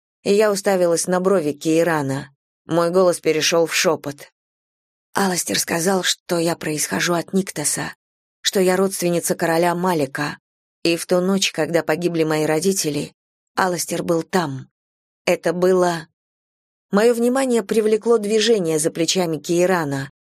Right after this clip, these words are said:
К нам бросился человек в маске. Не успела я крикнуть предупреждение Кейрану, как тот очутился рядом, высокий и тёмный, как ночь, окутавшая развалины.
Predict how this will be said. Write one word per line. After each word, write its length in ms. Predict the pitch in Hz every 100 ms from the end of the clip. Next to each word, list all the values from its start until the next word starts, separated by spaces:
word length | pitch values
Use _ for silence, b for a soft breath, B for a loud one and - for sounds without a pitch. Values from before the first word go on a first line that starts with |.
| _ _
К 60 | -
нам 220 | 196 196
бросился 460 | 196 196 185 - 180
человек 460 | 185 180 175 175
в 120 | 180
маске. 580 | 185 170 - - - - _ _ _ _ _ _
Не 100 | 226
успела 300 | 233 - 240
я 160 | 208 196
крикнуть 460 | 202 196 190 180
предупреждение 880 | 185 175 175 180 180 180 190 170 165
Кейрану, 680 | - 190 190 220 208 165 -
как 240 | - 170 -
тот 200 | 190 180
очутился 640 | 165 165 - 185 170 185
рядом, 500 | 196 196 - 143 135 - _ _ -
высокий 580 | 175 196 226 202 185
и 60 | 185
тёмный, 420 | 190 240 208 165
как 300 | 156 170 -
ночь, 420 | 180 202 196 - -
окутавшая 680 | - 147 190 180 - 170 160
развалины. 760 | 165 165 175 175 151 139 139